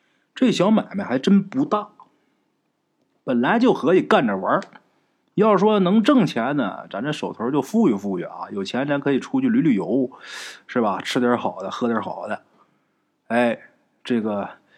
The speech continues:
也不用总指着这点儿退休金啊。要是挣不着钱呢，投这点儿钱也不伤元气。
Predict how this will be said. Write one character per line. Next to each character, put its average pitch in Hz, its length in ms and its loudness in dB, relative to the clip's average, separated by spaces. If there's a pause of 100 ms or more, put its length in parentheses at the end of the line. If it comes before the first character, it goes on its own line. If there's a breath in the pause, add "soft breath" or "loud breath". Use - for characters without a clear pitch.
(280 loud breath)
也 107 100 -6
不 113 220 -2
用 247 200 2
总 120 380 -2 (260)
指 - 220 -10
着 113 160 -4
这 131 120 0
点 - 140 -6
儿 - 120 -12
退 117 220 0
休 113 160 2
金 110 280 -2 (800)
啊。 90 360 -4 (880 loud breath)
要 143 160 -4
是 156 80 0
挣 208 280 2
不 143 40 2
着 135 160 2
钱 110 300 -2
呢， 78 280 -6 (180)
投 135 240 -2
这 214 100 0
点 104 140 -2
儿 - 20 -4
钱 123 260 -6
也 160 80 -6
不 170 240 -4
伤 160 300 -2
元 131 220 0
气。 175 320 -4